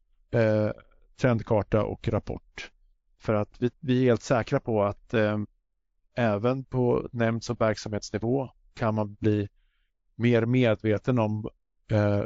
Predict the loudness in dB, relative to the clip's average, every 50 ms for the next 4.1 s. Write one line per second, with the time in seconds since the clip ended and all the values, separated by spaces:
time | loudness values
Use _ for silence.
0 | -4 -4 0 0 0 0 2 2 2 2 2 0 -2 -2 -2 0 0 0 -2 _
1 | -16 -16 -10 -10 -8 -4 -2 0 0 0 0 -2 -2 -4 -4 -2 0 0 2 2
2 | 2 0 0 -4 -6 -6 -6 -6 -6 -2 -2 -2 -2 -4 -6 -4 -4 -2 -2 -2
3 | -4 -6 -8 -10 -10 -10 -12 -12 -14 -16 -8 -6 -4 -2 0 0 0 0 0 -2
4 | -4 -6